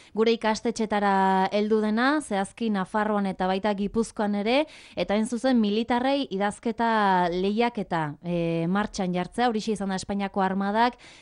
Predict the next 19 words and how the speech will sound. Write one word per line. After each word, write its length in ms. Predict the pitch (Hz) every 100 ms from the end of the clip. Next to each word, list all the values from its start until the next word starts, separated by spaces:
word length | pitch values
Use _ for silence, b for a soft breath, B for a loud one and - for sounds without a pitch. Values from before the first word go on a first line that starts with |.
| B
eh, 160 | 196
proposatu 640 | 202 208 190 226 247 233 214
duena, 480 | 214 220 247 311 208
militar 460 | 202 202 214 226
espainiar 640 | 214 - 220 220 220 208 196
bati 300 | 202 247 214
gutuna 520 | 202 202 240 220 165
lehiaketan 640 | 180 196 202 202 196 185
parte 300 | 214 214 202
hartzera 400 | 190 - 185 175
dei 240 | 185 185
egin 240 | 180 190 185
die 340 | 190 190 180 B B B B
ikasleei, 760 | 202 220 220 220 208 247 311
Nafarroan 540 | 185 175 180 214 202 190
eta 160 | 180
Gipuzkoan 460 | 180 180 202 - 185
esan 180 | 180 196
bezala, 480 | 185 190 202 269